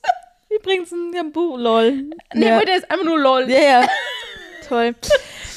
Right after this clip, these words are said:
Speaker 1: Und so
Speaker 2: Haha.
Speaker 1: war das mit uns auch. Und das
Speaker 2: Genau.
Speaker 1: war das Reel, da haben wir das schon ausgesucht. Äh, mittlerweile kennen wir die Autorin persönlich.
Speaker 2: Hehe.
Speaker 1: Äh, toll.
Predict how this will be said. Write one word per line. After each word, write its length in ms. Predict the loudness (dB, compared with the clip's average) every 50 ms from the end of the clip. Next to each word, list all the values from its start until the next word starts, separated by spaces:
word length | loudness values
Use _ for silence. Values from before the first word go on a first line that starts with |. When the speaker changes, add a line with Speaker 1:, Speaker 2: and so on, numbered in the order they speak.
| -18 -16 -18 -16 -8
Speaker 1:
Und 100 | -4 0
so 40 | 2 2
Speaker 2:
Haha. 100 | 4 4
Speaker 1:
war 80 | 2
das 140 | 2 0 -2
mit 160 | -2 -2 -2
uns 220 | -2 -4 -4 -4 -4
auch. 180 | -4 -6 -6 -8 _ _ _ -8
Und 140 | -6 -4 -2
das 80 | 0 2
Speaker 2:
Genau. 120 | 2 2 2
Speaker 1:
war 60 | 2
das 140 | 0 -2 -2
Reel, 340 | -2 0 0 0 0 0 2
da 160 | 2 2 2
haben 160 | 2 -2 -4
wir 80 | -4 -6
das 200 | -8 -10 -10 -10
schon 100 | -12 -6
ausgesucht. 600 | -4 -2 -2 -2 -4 -10 -12 -10 -10 -10 -10 -12 -14 -14 -14 -14 -16 -16 -10
Äh, 140 | -8 -6 -4
mittlerweile 760 | -4 -6 -6 -6 -6 -4 -2 -2 -2 -2 -2 -2 -2 -4 -4 -6 -10 -20 _ -10
kennen 340 | -8 -6 -4 -4 -2 -4 -4
wir 80 | -4 -6
die 180 | -10 -8 -6 -6
Autorin 520 | -6 -6 -6 -6 -6 -4 -2 -2 -2 0
persönlich. 760 | -2 -2 -4 -4 -4 -6 -4 -4 -4 -6 -8 -8 -10 -10 -8
Speaker 2:
Hehe. 500 | -6 -4 -4 -2 -2 -4 -4 -4 -4 -4 -4
Speaker 1:
Äh, 420 | -6 -6 -6 -6 -8 -10 -12 -14
toll. 460 | -12 -4 0 0 2 2 0 -2 -6